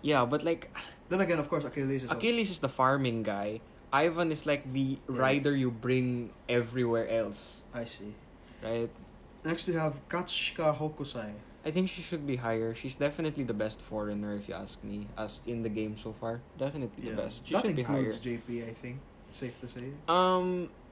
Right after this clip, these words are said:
Speaker 1: includes J P, that I'm not sure anymore. I'm not so sure about how it's going in terms of the
Speaker 2: Yeah.
Speaker 1: foreigner metas, but
Speaker 2: Yeah, 'cause if you got, uh, Van Gogh,
Speaker 1: Van, yeah,
Speaker 2: Yang Guifei,
Speaker 1: yeah, the f-,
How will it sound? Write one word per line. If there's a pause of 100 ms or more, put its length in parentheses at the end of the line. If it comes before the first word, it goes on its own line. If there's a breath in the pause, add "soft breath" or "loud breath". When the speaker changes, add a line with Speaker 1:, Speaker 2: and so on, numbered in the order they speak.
(160)
Speaker 1:
includes
J
P,
that
I'm
not
sure
anymore.
I'm
not
so
sure
about
how
it's
going
in
terms
of
the
Speaker 2:
Yeah.
Speaker 1:
foreigner
metas,
but
Speaker 2:
Yeah,
'cause
if
you
got, (160)
uh, (120)
Van
Gogh, (200)
Speaker 1:
Van,
yeah,
Speaker 2:
Yang
Guifei,
Speaker 1:
yeah,
the
f-,